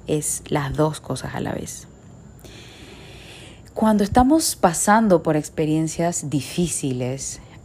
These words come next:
a lo largo de nuestra, de nuestras etapas de crecimiento,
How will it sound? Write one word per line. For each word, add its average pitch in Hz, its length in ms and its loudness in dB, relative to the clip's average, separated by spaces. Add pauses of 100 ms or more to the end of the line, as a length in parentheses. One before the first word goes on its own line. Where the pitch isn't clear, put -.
(120)
a 139 160 -6
lo 131 100 -2
largo 127 300 2
de 170 80 2
nuestra, 147 500 0 (220)
de 151 200 4
nuestras 147 460 4
etapas 143 400 0
de 151 80 0
crecimiento, 135 840 -2